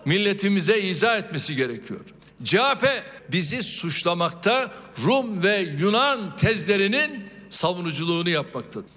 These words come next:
C H P'den yurt dışındaki dostlarına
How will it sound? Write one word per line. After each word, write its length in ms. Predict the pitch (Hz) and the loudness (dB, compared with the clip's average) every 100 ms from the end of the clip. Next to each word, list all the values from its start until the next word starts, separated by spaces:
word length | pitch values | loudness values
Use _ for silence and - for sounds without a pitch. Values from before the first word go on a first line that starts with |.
| - - | -20 -6
C 140 | - 208 | 2 4
H 180 | 254 | 4
P'den 400 | 196 247 240 240 226 - - - - | 4 2 2 0 -4 -14 -18 -16 -2
yurt 280 | 185 269 220 | 0 0 0
dışındaki 960 | 233 226 233 233 233 240 233 180 - - - 123 | 0 0 2 0 0 -2 -2 -4 -8 -18 -10 0
dostlarına 720 | 226 - 233 240 240 240 | 0 2 2 2 2 0